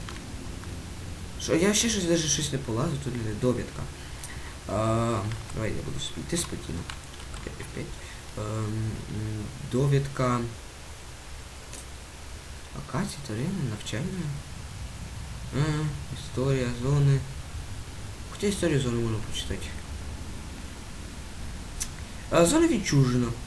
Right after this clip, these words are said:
освітилася яскравим, майже нестерпним світлом, і було видно, як на небі починають випаровуватися хмари. Після миті повної тиші прийшов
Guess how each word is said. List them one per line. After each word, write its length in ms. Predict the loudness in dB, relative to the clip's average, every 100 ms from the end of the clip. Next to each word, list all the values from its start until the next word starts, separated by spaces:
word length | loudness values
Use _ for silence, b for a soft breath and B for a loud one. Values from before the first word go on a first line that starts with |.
| 0
освітилася 520 | 2 4 4 4 2
яскравим, 520 | 0 2 2 4 6
майже 380 | 8 8 6 2 2
нестерпним 580 | 2 4 4 4 4 2
світлом, 440 | 4 4 4 0 2
і 60 | 2
було 240 | 6 8
видно, 360 | 8 8 6 4 0 B B 4
як 200 | 6 6
на 80 |
небі 240 | 4 6 4
починають 680 | 4 2 0 0 2 0 0
випаровуватися 720 | -2 -2 -2 -2 -2 -2 -4 -4 -4
хмари. 160 | -4 -4 -6 -6 B B
Після 280 | 4 8 8
миті 300 | 10 8 6
повної 360 | 6 6 6
тиші 400 | 4 4 2 2
прийшов 400 | 0 0 0 2